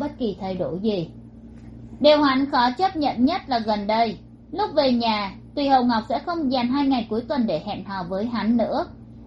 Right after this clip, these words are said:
mà dùng phần lớn thời gian để học tập qua app, tự học hoặc tìm mẹ Hầu để hỏi bài.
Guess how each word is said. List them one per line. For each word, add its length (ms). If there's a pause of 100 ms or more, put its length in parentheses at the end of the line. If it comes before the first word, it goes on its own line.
mà 360
dùng 360
phần 180
lớn 200
thời 160
gian 240
để 120
học 240
tập 200
qua 120
app, 320 (240)
tự 140
học 300
hoặc 240
tìm 200
mẹ 200
Hầu 140
để 160
hỏi 280
bài. 220